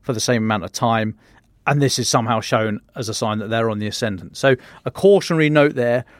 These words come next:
from Phillips O'Brien about, about how to receive the information. He also says that a lot of the information from Avdiivka comes from first-person accounts from, guess what, Ukrainian soldiers, because we just don't have access to Russian troops. And they are,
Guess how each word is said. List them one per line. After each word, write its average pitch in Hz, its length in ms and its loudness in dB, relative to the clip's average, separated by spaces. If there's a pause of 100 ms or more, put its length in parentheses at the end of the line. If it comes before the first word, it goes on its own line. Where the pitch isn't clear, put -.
from 123 200 -8
Phillips 123 300 -4
O'Brien 117 420 0
about, 120 380 0
about 117 260 -4
how 151 280 0
to - 140 -8
receive 123 480 -2
the 110 100 -4
information. 104 580 -8 (340)
He 160 60 2
also 180 240 4
says 139 240 4
that 135 100 4
a 147 80 2
lot 170 140 4
of 135 180 0 (380)
the 160 100 -4
information 127 540 -2
from 147 200 -6
Avdiivka 117 540 -2
comes 131 300 -2
from 113 340 0 (440)
first-person 135 640 2
accounts 113 440 -2
from, 117 380 -2 (320)
guess 123 180 -4
what, 143 240 0
Ukrainian 127 560 0
soldiers, 160 400 0
because 123 260 -6 (220)
we 123 100 -6
just - 180 -8
don't 127 180 2
have 117 180 -2
access - 500 -4 (360)
to 127 120 0
Russian 123 380 0
troops. 98 320 -6
And 120 120 -2
they 123 120 2
are, 117 280 2